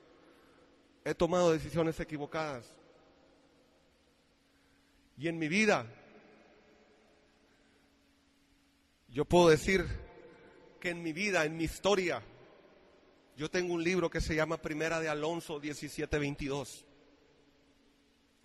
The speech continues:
Quince veintidós, perdón. Porque como este hombre, ¿cuántas ocasiones nosotros hemos desobedecido?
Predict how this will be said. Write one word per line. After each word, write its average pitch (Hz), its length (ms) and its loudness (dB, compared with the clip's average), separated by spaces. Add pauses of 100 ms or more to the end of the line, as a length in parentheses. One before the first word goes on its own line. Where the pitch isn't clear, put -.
(120)
Quince 202 320 -6
veintidós, 156 460 0
perdón. 139 320 -2 (3000)
Porque 160 260 -4
como 175 240 2
este 220 240 6
hombre, 202 520 8 (800)
¿cuántas 202 380 4
ocasiones 196 560 0
nosotros 180 440 -2
hemos 185 260 2
desobedecido? 175 880 0